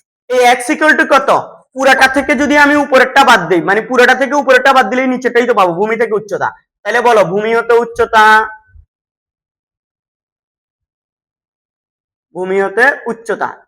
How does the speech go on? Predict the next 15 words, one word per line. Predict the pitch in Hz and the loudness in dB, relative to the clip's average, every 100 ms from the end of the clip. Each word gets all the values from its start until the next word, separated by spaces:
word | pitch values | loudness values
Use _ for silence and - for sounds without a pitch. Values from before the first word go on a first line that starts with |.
| _ | _
এক্স | 247 - - - - | -8 -8 -14 -20 -18
equal | 226 220 208 | -6 -2 -2
to | 202 | -2
হচ্ছে | 196 233 - | -6 -8 -6
এইচ | 240 269 277 | -2 -2 -2
মাইনাস | 254 226 220 208 226 - | -2 0 2 0 -2 -8
এক্স | 208 202 - | -8 -8 -8
প্রাইম | 233 262 320 - - _ _ _ | -4 -2 -4 -8 -20 _ _ _
ওয়ান | 175 233 285 285 | 0 2 2 2
মাইনাস | 254 240 202 208 202 - _ _ _ - | 2 2 2 2 0 -12 _ _ _ -6
পয়েন্ট | 208 220 226 226 | -2 0 -2 -4
টু | 214 | -6
ফাইভ | 190 190 214 233 - _ _ - | -2 0 0 -4 -16 _ _ -18
equal | 208 220 208 | -4 0 0
to | 170 | -2